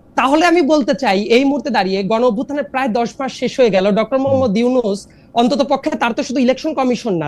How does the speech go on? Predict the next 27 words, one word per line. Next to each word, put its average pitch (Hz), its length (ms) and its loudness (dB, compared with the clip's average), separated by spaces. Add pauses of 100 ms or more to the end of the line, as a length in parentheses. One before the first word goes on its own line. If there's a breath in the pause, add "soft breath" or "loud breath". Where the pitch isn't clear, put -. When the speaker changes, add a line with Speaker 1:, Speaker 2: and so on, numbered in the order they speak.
Speaker 1:
তার 202 100 0 (120)
তো 247 60 2 (180)
পুলিশ 247 280 2 (180)
বলেন, 220 220 0 (120)
সাসিফিক 220 460 -4
জায়গা 214 280 2
বলেন, 220 160 2 (200)
এই 254 120 4
জায়গাগুলো 269 400 -2
তো 285 40 -4 (100)
সংস্কারের 233 480 -2
একটা 240 180 -4
ম্যান্ডেট 220 340 0
তার 247 100 2 (100)
আছে। 175 200 -8 (160)
Speaker 2:
হুম। 104 180 -6 (540)
Speaker 1:
So 208 120 4
তাহলে 311 180 4 (140)
কি 320 100 10 (140)
সংস্কার 349 460 4
হইল 311 180 4 (140)
যে 262 60 6 (160)
আবার 294 220 2 (100)
ওই 294 60 4 (120)
শেষটাতে 277 380 -2 (140)
ভোট 240 180 4 (160)
চুরি 285 180 2